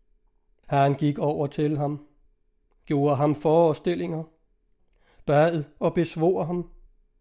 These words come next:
men manden sagde, "Denne ende af dette berømte ekko tilhører mig. Jeg har lov til at gøre ved min ende, hvad jeg vil.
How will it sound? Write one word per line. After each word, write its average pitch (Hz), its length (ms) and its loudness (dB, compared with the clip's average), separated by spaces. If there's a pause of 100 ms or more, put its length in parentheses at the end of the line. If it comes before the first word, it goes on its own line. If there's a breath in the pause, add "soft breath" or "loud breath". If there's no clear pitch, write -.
(380)
men 151 320 4
manden 147 380 2
sagde, 143 400 -4 (1400)
"Denne 151 340 2
ende 196 300 6
af 165 160 6
dette 165 280 2
berømte 170 480 0
ekko 170 320 -2
tilhører 170 560 -2
mig. 151 280 2 (1600)
Jeg 170 360 2
har 285 140 0
lov 180 200 2
til 180 160 0
at 156 120 -2
gøre 156 280 4
ved 147 140 2
min 220 280 0
ende, 160 340 4
hvad 147 180 4
jeg 139 220 2
vil. 202 240 -4